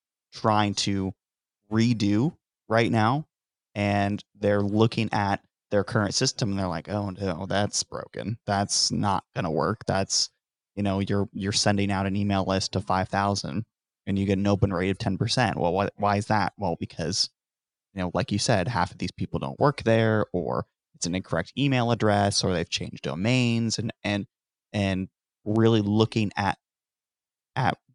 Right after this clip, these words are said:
those tools can help make that five thousand list maybe go down to thirty-five hundred, but that thirty-five hundred is way more consistent and responsive than that five thousand.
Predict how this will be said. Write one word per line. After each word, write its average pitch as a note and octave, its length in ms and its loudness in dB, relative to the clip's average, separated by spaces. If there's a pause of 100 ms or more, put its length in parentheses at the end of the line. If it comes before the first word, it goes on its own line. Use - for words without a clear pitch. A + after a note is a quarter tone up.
(120)
those G2+ 320 2
tools G#2 680 0 (1200)
can A2 200 0
help G#2+ 380 0 (420)
make G2+ 360 -2
that F#2+ 260 0
five F3+ 240 0
thousand G#2 400 2
list F#2+ 300 0 (320)
maybe G#3 280 -2
go G3+ 140 2
down D#3+ 200 0
to D3+ 60 0
thirty-five C3+ 440 0
hundred, A2+ 400 0 (720)
but A#2+ 120 2
that B2 180 4
thirty-five B2 360 2
hundred G#2+ 380 0
is F#2 380 -2 (880)
way G#2 480 2 (500)
more G#2 200 0
consistent - 580 -4
and F2+ 120 -6
responsive E2+ 540 -2
than D#2 120 -4
that - 120 -6 (100)
five - 140 -10
thousand. - 320 -6